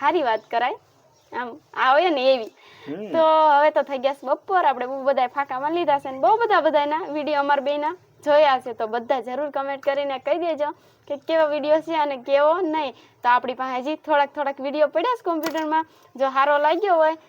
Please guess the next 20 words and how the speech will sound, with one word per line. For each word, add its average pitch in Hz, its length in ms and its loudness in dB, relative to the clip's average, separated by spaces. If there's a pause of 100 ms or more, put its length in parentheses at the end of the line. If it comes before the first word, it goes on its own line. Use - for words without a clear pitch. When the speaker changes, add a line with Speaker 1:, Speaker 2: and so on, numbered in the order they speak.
Speaker 1:
તો 240 120 -10
બધા 254 300 -2
કોમેન્ટ 269 340 -6
કરીને 269 320 -4
કહેજો. 339 340 0
તો 285 80 0
આપણે 262 300 0 (320)
પંદર 311 320 2
દી 294 200 -6
કે 285 180 2 (140)
મહિના 302 340 0
પછી 277 260 -2
આપણે 277 220 2
પાછો 294 320 -2
એવો 285 260 2
વ્લોગ 294 260 2 (220)
બનાવીશું. 269 680 0 (240)
તો 247 120 -8
અત્યારે 269 420 0
હવે 262 160 0